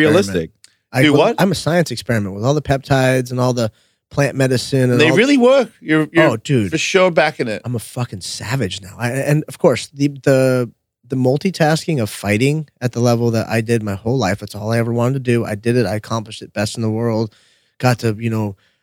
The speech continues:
Speaker 2: s-, see all this crazy stuff. Like, uh, I was at the thirty for thirty for Chuck versus Tito. And I, I remember being, I was at ringside for all that.
Speaker 3: Yeah.
Speaker 2: Like, you know, those, Chuck's one of my best friends. Like, I,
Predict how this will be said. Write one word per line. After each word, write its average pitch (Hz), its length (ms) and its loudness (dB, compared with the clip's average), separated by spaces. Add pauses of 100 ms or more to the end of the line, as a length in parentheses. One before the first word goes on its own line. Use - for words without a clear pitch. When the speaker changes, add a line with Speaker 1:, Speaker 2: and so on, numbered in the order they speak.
(580)
Speaker 2:
s-, - 80 -14
see - 480 -2
all 151 120 6
this 139 180 0
crazy 135 440 -2
stuff. 135 420 -2
Like, 120 260 0
uh, 104 400 -2
I 117 80 -4
was 117 220 -6
at 117 160 -4
the 117 80 -6
thirty 120 300 -2
for 110 120 -8
thirty 113 380 0
for 110 460 -2
Chuck - 340 -2
versus 110 340 -8
Tito. 143 500 4
And 123 120 2
I, 113 140 -2
I - 40 -6
remember 147 240 2
being, 135 140 2
I 165 40 -2
was 175 120 0
at 127 60 2
ringside 156 440 2
for - 100 -14
all 185 260 2
that. - 280 -8 (200)
Speaker 3:
Yeah. 113 220 4
Speaker 2:
Like, 127 140 -2 (420)
you 139 100 -4
know, 131 60 0
those, 139 300 2 (300)
Chuck's - 320 -6
one 120 160 -6
of 151 40 -6
my 151 120 -6
best - 300 -8
friends. 131 500 -2
Like, 104 180 -8
I, 131 160 -2